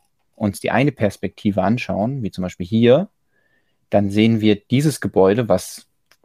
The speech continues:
näher bei, am Betrachter dran ist,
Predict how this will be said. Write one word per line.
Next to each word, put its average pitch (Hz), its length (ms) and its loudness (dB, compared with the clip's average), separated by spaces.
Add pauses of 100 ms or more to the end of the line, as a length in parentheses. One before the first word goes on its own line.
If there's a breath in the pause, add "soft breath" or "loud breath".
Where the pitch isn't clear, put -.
(220)
näher 110 380 2
bei, 98 600 0 (120)
am - 240 -6
Betrachter 104 420 -2
dran 90 260 -2
ist, 127 420 -4